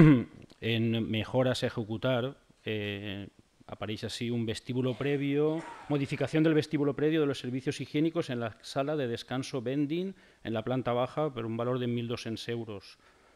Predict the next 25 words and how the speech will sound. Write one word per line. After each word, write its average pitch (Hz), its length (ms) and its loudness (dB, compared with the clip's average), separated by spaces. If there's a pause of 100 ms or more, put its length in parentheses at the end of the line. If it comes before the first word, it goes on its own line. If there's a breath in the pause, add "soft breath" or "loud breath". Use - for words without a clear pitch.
(760 soft breath)
Eh, 117 540 -2
també 110 180 0
apareixen 117 800 0
els 113 160 -2
vestuaris 120 480 -2
per 123 180 -6
a 113 60 -4
minusvalis, 117 560 -2
que 127 100 -6
n'hi 113 60 -2
ha 110 80 -4
que 117 80 -2
adaptar-los, 131 500 -2
n'hi 117 120 -4
ha - 20 -10
que 120 80 -2
gastar-se 110 400 -6
tres 113 160 -8
mil 120 160 -2
vuit-cents 113 480 -4
euros, 139 460 -2 (760 loud breath)
i 160 320 4
en 120 400 2
el 113 320 0
plec, 143 460 4